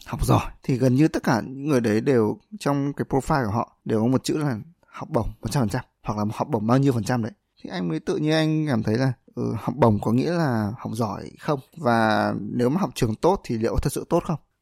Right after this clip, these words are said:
Thì câu hỏi đầu tiên là, là được học bổng liệu có học giỏi thật không? Đa phần là có, đa phần là có. Tuy nhiên là có một số ít,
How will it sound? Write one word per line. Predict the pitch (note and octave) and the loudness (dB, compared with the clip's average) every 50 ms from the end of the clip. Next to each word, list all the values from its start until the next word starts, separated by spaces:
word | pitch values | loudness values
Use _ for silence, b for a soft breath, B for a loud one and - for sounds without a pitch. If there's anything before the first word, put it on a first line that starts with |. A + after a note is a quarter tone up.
| _ - | _ -18
Thì | D3+ | -16
câu | C3 - E3+ F3+ | -6 -2 -2 0
hỏi | G3+ C3+ A2+ | 2 2 0
đầu | A#2+ A#2+ | 0 -2
tiên | - - - E3 D3+ | -2 0 2 2 4
là, | D3 C3 B2 A#2 A2 G#2+ G#2 G2 - - - | 4 2 2 0 -2 -2 -4 -6 -8 -8 -6
là | A#2+ A2+ A2+ A2+ G#2+ G#2 G2+ G2+ G#2 G#2 - - - - - | -2 0 2 2 2 2 0 0 -2 -6 -8 -12 -16 -8 -4
được | - A#2+ | -4 -2
học | A2+ B2 A2 | -2 -2 0
bổng | C#3 B2 A2+ G#2+ G2 | 2 2 2 2 0
liệu | G2+ A2+ A2+ - | -4 -6 -6 -6
có | A#2+ | -6
học | C3 D3 A#2 | -6 -6 -6
giỏi | - A#2+ G#2 F#2+ - | -4 -4 -4 -4 -6
thật | - B2 - | -8 -8 -2
không? | - D#3 C#3+ - - _ _ _ _ - | 0 0 0 0 -4 _ _ _ _ -2
Đa | - B3+ B3+ | 0 2 2
phần | - - A#2+ | 2 2 0
là | A2 | -2
có, | - - A2 - - _ _ _ _ _ - | -2 -4 -6 -8 -10 _ _ _ _ _ -2
đa | B2+ C#3 | 0 0
phần | D3+ E3 C3+ A2 | 2 0 0 -2
là | G#2 | -4
có. | - - G#2+ A2+ - _ _ _ _ _ _ _ _ _ _ _ _ | -6 -8 -10 -10 -10 _ _ _ _ _ _ _ _ _ _ _ _
Tuy | - D#3+ D3+ | 0 2 4
nhiên | D#3 D#3+ E3 D#3 | 6 6 6 6
là | C#3+ C3+ | 6 4
có | A2+ A#2 | 4 4
một | B2 C3+ C#3 A#2+ | 2 2 2 2
số | - - - - - - B2+ A#2+ B2 A#2+ | 0 -4 -10 -6 0 4 4 6 6 4
ít, | G#2+ F3+ G#3+ A#3 | 2 0 -2 -4